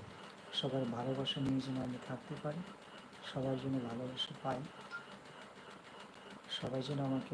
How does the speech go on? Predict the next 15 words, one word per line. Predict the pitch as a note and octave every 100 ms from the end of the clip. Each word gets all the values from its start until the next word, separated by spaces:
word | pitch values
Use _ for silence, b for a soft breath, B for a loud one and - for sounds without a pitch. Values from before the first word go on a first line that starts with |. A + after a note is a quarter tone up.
| A2+
ভালোবাসে, | A2+ A#2+ B2+ B2 D#3+ D#3+ - - -
সেভাবে | D3 C3+ C3
যেন | C3+ D3
আমি | C#3+ C#3 -
চলতে | C#3+ C3 D3 -
পারি। | C3+ D#3+ - - - - - - - - - - -
আমার | D3+ C3+
জন্য | C3 C3 B2
সবাই | - B2+ A#2
দোয়া | C3 C3 -
করবেন, | C3 B2 C3 D#3+ - - - - - - - - - - - - - - - - - - - - - -
তাহলে | C#3+ C#3 C#3
আমি | C3+ C3
সার্থক | - B2 - - C#3 -
হব। | C3